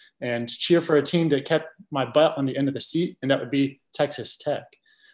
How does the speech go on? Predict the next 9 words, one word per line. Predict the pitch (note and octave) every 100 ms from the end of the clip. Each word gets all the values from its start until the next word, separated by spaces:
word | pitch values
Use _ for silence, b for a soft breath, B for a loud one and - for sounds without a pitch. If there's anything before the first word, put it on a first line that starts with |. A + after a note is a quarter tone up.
| b
Uh, | A#2+ A2 G#2+ - - _
while | - C#3+ C#3 C3+
Texas | E3 D#3+ E3
Tech | - D#3+
doesn't | E3 D3+ D3+
win | E3 D3+
often, | C#3 D3 F#3 E3+
they | D#3+
win | D3+ D#3+